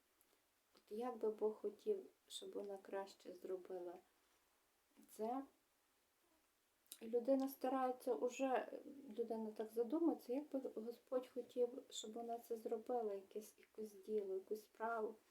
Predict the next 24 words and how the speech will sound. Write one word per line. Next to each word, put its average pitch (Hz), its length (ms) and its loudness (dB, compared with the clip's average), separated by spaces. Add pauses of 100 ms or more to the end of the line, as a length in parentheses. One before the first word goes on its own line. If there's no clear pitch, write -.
(720)
І 214 80 -16
тоді 240 300 4
вона 254 300 8
починає 247 420 0
старатися 220 680 -4
краще 190 520 -6
робити. - 580 -14
Вона 247 180 -2
старається 208 720 -4 (1400)
бути - 500 2 (180)
вдосконаленою 233 1080 4
у - 120 -2
всьому, 160 640 -6 (200)
у 214 60 -20
своїх 220 320 -2
всіх 214 300 -12
ділах. 226 400 -2 (880)
І - 60 -20 (240)
таким - 280 -6
чином 202 420 0
вона 196 460 0
собі 196 320 -4
не 190 160 -2
дозволить 185 680 0